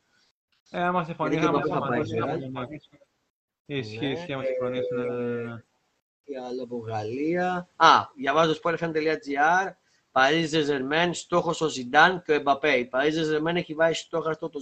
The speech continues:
Speaker 2: Ζιντάν σε περίπτωση που αποχωρήσει ο Μαουρίτσιο Πο-, Ποτσετίνο.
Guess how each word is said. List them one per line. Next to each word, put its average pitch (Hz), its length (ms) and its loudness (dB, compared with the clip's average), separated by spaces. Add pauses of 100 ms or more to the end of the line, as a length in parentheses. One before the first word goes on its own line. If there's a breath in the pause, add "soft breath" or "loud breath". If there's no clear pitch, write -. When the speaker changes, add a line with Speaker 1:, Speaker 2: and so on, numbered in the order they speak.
(320)
Speaker 2:
Ζιντάν 147 520 2 (220)
σε - 180 -6
περίπτωση 156 580 -2
που 160 100 -4
αποχωρήσει 131 580 -4
ο 143 260 -4
Μαουρίτσιο 131 540 -6
Πο-, 139 280 -8
Ποτσετίνο. 147 760 -6